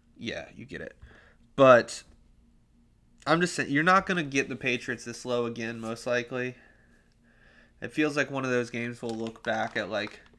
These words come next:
week fourteen and be like, "Holy shit, the Patriots were only favored by six against the Dolphins.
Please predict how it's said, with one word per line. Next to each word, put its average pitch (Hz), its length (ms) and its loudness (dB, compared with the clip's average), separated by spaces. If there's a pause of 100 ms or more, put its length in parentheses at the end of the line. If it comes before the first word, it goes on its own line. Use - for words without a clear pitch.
(380)
week 113 440 -6
fourteen 120 720 -6
and 113 80 -6
be 113 100 0
like, 107 180 -2
"Holy 143 360 -2
shit, - 320 -2
the 104 120 -8 (240)
Patriots 131 460 -2
were 131 60 -2
only 120 160 -2
favored 123 320 -6
by 113 160 -8
six - 520 -6
against - 280 -12
the 76 80 -12
Dolphins. - 580 -16